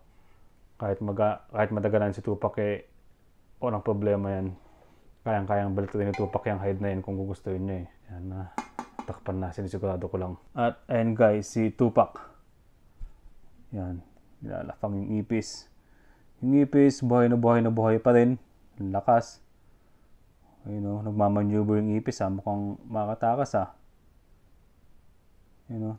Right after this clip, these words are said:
tumagilid siya, oh. Para talagang nanonood ng, ayun, oh. Na-, na-, na-, na-, na-, nakamaneuver yung ipis, ah. Ano? Doon na, pinailaliman ka na ni Tupac.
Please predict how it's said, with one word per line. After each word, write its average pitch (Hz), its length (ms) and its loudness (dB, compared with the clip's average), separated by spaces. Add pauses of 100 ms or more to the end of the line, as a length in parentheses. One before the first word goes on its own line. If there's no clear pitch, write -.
tumagilid 107 400 0
siya, 127 160 -2
oh. 113 180 0 (2000)
Para 101 220 -8
talagang 101 400 -4
nanonood 101 340 -2
ng, 104 160 -4
ayun, 127 220 0
oh. 98 140 -2 (120)
Na-, 104 160 -16
na-, 139 220 -4
na-, 113 160 -4
na-, 113 140 -6 (200)
na-, - 240 -16
nakamaneuver 120 640 -2
yung 127 160 0
ipis, 143 240 -8
ah. 101 160 -4 (2750)
Ano? 110 320 -8 (1500)
Doon 110 220 -4
na, 113 80 -6
pinailaliman 110 640 -2
ka 110 80 -2
na 107 80 0
ni 107 100 0
Tupac. 110 460 0